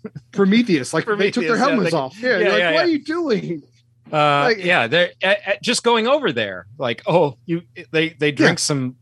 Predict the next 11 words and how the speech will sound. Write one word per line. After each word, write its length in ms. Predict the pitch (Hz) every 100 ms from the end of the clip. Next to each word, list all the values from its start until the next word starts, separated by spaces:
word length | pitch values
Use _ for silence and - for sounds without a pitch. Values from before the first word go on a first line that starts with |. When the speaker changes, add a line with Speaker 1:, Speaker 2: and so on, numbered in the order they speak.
| -
Speaker 1:
some 260 | - 120
whiskey 400 | 120 135 - 170
and 120 | 151
they're 180 | 110 110
just 280 | 107 127 -
gonna, 200 | 135 117
like, 320 | 107 101 - - _ _ _ - - -
Speaker 2:
Yeah, 140 | 220
we 120 | 208
Speaker 1:
uh, 40 | -
Speaker 2:
have, 240 | 208 175